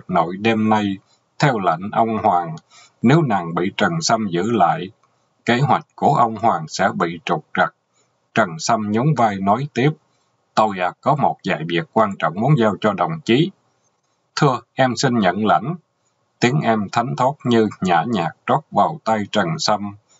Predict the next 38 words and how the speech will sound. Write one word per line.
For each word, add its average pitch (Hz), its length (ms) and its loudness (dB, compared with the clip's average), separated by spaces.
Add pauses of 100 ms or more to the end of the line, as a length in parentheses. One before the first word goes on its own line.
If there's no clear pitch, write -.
(140)
Hắn 147 320 0
cười 90 340 2
hiếp 117 200 0
mắt. 120 220 2 (800)
<laughs> - 340 0 (260)
"Mai 110 240 2
hai 98 180 0
mốt 101 280 0
đồng 82 240 -2
chí 135 160 0
hãy 113 160 0
lên 104 300 -4
đường." 90 220 0 (720)
"Thưa, 143 260 2 (240)
chỉ 113 240 0
thị 95 240 -2
của 143 220 2
Trung 123 240 0
ương." 120 200 2 (880)
"Hả, - 140 2 (360)
em 113 220 0
lưu 104 200 0
lại 85 200 -2
đây 98 260 0
thêm 107 180 0
một 80 220 0
đêm 98 180 0
cũng 110 240 -2
chẳng 101 280 -4
chết 139 200 0
ai. 98 280 0 (380)
Em 110 220 2
đừng 90 300 -4
quên 110 180 2
lệnh 90 280 0
của 127 160 -2
Trung 107 280 0
ương 104 180 0